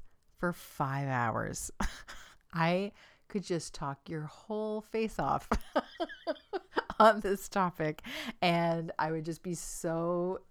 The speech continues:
interested in everything from, like, the decluttering process, the emotional part, the practical part, the life hacks,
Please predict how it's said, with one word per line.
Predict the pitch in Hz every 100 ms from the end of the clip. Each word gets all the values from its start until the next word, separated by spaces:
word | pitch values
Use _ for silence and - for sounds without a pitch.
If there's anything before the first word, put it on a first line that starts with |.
| _ - _ -
interested | 196 214 226 - 175 156 - - 147 117
in | 113 160
everything | 156 190 226 226 196 175
from, | 170 170 156
like, | 156 151 - - - _
the | 160
decluttering | 165 156 - 196 190 180 180
process, | 180 175 165 170 160
the | 156
emotional | 123 160 185 190 - 175 165
part, | 165 160 160 160
the | -
practical | - - 180 170 - 180 175
part, | 165 165 156 151
the | 143 135 156
life | 156 185 185 185
hacks, | 175 165 165 170 - -